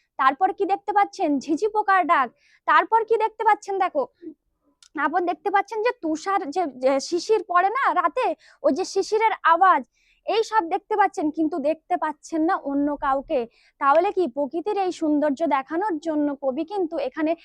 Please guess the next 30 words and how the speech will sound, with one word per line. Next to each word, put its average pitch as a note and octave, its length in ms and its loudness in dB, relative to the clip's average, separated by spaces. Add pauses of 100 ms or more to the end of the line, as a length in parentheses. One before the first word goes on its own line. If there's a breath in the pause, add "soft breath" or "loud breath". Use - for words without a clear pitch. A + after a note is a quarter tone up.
(240 soft breath)
এই G#4+ 280 2 (280)
নকিং F#4+ 360 -4
শব্দ D#4+ 300 -4
ইউজ C#4+ 360 -4
করেছেন, D#4 500 -2
যে F4 260 -2
আমার D4+ 360 -2
মনের C#4+ 380 -2
দরজায় B3+ 460 -4
কেউ F#4 240 -4
একজন C4+ 380 -2
যেন B3 240 -8
ঠকঠক B3+ 500 -10
করলো, D4 260 -2 (320 soft breath)
আমাকে F4 360 0
দেখানোর D4 540 -2
জন্য C#4+ 300 -2
প্রকৃতির D#4+ 440 -6
এই - 220 -4
সৌন্দর্য, D4+ 560 -2
লুকোনো D#4 420 -4
সৌন্দর্য। D4+ 560 -2
কারণ D#4 280 -2
যেই F4+ 220 -4
সৌন্দর্য D4+ 560 -4
দেখার C#4+ 380 -4
সবার D4+ 380 -4
ভাগ্যে C4+ 380 -8
থাকে D4 360 -8
না। E4 240 0